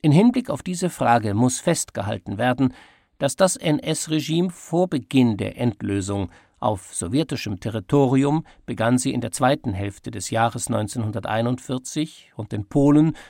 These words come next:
sowie im übrigen Europa im Frühjahr neunzehnhundertzweiundvierzig, bereits willige Vollstrecker für die Ermordung von siebzigtausend bis achtzigtausend geistig und körperlich behinderten Deutschen,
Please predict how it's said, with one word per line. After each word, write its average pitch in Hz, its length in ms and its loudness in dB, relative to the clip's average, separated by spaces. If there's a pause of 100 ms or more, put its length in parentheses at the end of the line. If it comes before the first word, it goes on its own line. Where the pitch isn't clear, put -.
sowie 110 320 -2
im 113 160 0
übrigen 147 480 -2
Europa 131 520 0
im 120 180 -2
Frühjahr 127 560 2
neunzehnhundertzweiundvierzig, 113 1600 -4 (460)
bereits 156 420 2
willige 190 320 0
Vollstrecker 151 800 -2
für 190 160 -6
die 156 140 -6
Ermordung 143 560 2
von 127 180 -2
siebzigtausend 139 1040 -4
bis - 180 -6
achtzigtausend 131 1080 -2
geistig 143 560 0
und 127 240 -4
körperlich 135 560 -2
behinderten 117 640 0
Deutschen, 110 540 -2